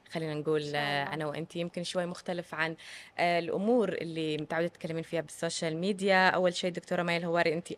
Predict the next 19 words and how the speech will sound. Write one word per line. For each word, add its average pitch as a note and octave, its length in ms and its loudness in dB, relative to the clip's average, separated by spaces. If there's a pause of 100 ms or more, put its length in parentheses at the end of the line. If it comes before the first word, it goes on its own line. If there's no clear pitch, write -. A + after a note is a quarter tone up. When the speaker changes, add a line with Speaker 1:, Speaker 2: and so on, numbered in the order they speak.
(100)
Speaker 1:
أول F3 400 4 (360)
دكتورة F3+ 460 6
عربية D#3+ 520 4
إماراتية E3 420 0
في - 100 -8
القيادة E3+ 440 0
الذكية E3 380 -2
التربوية E3+ 460 0
والذكاء E3+ 420 2
العاطفي A3 680 -2 (280)
وتأثيره A#3+ 680 2
على G3 260 4
القيادة F#3 400 0
في F3+ 140 -6
منطقة F3+ 280 -6
الشرق - 280 -8
الأوسط D#3 200 -6
وشمال D#3 280 -10
أفريقيا. - 360 -12